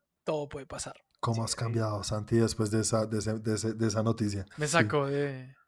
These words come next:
Speaker 1: de, de, de donde estaba y me puso en otra silla y me dijo, "Tome pa' que aprenda que sí se puede".
Speaker 2: <laughs>
Speaker 1: Exacto.
Speaker 2: Bueno, Chris, cuéntame tú, primero que todo, ¿crees que es posible? Y lo segundo, ¿te gustaría?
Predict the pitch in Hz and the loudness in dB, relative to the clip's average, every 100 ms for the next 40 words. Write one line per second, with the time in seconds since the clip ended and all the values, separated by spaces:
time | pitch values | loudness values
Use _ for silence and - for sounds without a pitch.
0 | _ _ 147 160 151 143 147 139 156 151 | _ _ -6 -6 -6 -12 -16 -8 -2 -2
1 | 147 135 - 143 139 147 156 147 - 139 | -2 -6 -2 0 0 -2 -4 -8 -8 -8
2 | 139 139 143 143 156 139 131 135 135 135 | -8 -6 -6 -4 -4 -4 -6 -6 -4 -4
3 | 123 135 139 139 135 - - - _ - | -2 0 4 4 2 -4 -20 -20 _ 6
4 | 180 165 165 156 143 131 135 131 131 143 | 8 8 4 2 -4 -6 -8 -10 -8 -8
5 | 127 131 139 123 117 - - - _ - | -6 -6 -6 -6 -8 -14 -20 -20 _ -20
6 | - - - - - - - - 160 147 | -20 0 8 8 8 4 -4 -12 -4 -4
7 | 127 135 - 139 - - _ _ - - | -4 -12 -14 -20 -20 -20 _ _ -10 4
8 | 120 117 110 120 120 - - 127 156 156 | 6 8 8 10 10 8 6 8 10 8
9 | - 139 127 143 156 175 175 120 107 147 | 8 6 6 6 6 6 6 6 6 10
10 | 170 170 196 - - 180 202 202 139 127 | 10 10 4 4 6 8 8 8 8 8
11 | 123 110 113 127 127 - - 113 101 - | 8 6 6 6 4 -2 0 0 0 -2
12 | 104 131 | 2 2